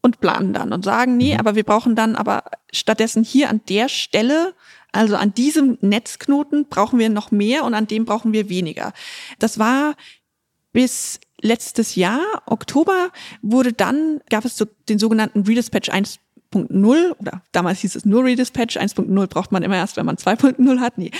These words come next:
Speaker 1: Redispatch und Einspeisemanagement. Das heißt, da wurden dann im Norden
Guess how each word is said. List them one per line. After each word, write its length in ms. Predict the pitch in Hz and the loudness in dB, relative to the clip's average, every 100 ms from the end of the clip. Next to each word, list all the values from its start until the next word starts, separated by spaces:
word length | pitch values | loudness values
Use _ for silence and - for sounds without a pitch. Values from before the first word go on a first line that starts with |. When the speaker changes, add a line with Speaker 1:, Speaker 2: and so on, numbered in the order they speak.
| 302 233 | -6 0
Speaker 1:
Redispatch 520 | 277 370 - 269 - | 0 0 -2 -2 -2
und 80 | 190 | -6
Einspeisemanagement. 1080 | - 190 269 - 311 311 320 339 - 294 311 | -2 -2 -2 -2 -2 -2 -2 -4 -4 -6 -6
Das 140 | 220 | -4
heißt, 240 | 185 240 - | -2 -2 -2
da 140 | 190 | -2
wurden 180 | 208 240 | 0 0
dann 220 | 208 202 - | -2 -6 -4
im 120 | 180 | -4
Norden 340 | 170 185 294 | 2 2 2